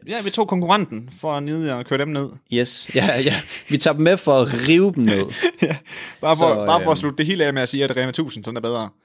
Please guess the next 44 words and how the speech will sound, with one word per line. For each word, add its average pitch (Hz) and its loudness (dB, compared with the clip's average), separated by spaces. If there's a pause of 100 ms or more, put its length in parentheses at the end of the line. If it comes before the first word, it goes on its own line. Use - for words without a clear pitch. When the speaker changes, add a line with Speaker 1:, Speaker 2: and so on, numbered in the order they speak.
Speaker 2:
Ja. 92 -12 (280)
Speaker 1:
Ej, 120 0
det 160 0
må 208 -2
vi 190 -4
se. 269 -4 (680)
Speaker 2:
Ice - -2
Tea. 180 -4 (520)
Jeg 139 2
tænker, 175 0
hvor 113 0
galt 120 -2
kan 104 -6
det 98 -6
gå? 98 -8 (420)
Speaker 1:
Det 127 0
burde 127 2
ikke. - -2
Altså, 139 0 (420)
rigeligt 208 2
med 139 0
sydmiddel, 143 0 (100)
så 127 -4
kører 127 2
den. 107 -6 (200)
Speaker 2:
Ja, 127 2
ja. 95 0 (300)
Speaker 1:
Så 160 2
kan 139 -2
man 120 0
slippe 147 0
med 120 -6
det 117 0
meste. 131 2
Speaker 2:
Og 117 -6
hvad 170 0
er 170 -6
det 160 -4
nu, 135 -2
det 139 -8
hedder? - -14 (1300)
Er 117 -4
det 123 2
aspartan, 131 -2